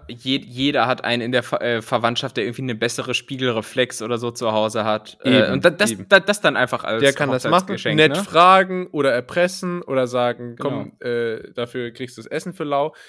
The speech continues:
Speaker 2: Und auch, äh, äh, Musik, ja. Ihr braucht hier keine Band für fünftausend Euro. Einfach Spotify dranhängen, muss nicht mal Premium sein.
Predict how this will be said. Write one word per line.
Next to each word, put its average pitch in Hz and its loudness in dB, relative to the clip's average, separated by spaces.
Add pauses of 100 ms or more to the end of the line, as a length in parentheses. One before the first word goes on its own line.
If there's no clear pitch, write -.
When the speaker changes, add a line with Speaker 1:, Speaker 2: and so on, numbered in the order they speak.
(200)
Speaker 2:
Und 147 -8
auch, 170 -2
äh, 139 -2 (300)
äh, 127 -2
Musik, 123 -6
ja. 120 0
Ihr 120 -10
braucht 147 -2
hier 139 -8
keine 135 -6
Band 151 0
für 127 -18
fünftausend 117 -10
Euro. 120 -6 (260)
Einfach 165 0
Spotify 165 -2
dranhängen, 147 -4
muss 139 -10
nicht 160 -10
mal 147 -4
Premium 151 -4
sein. 151 0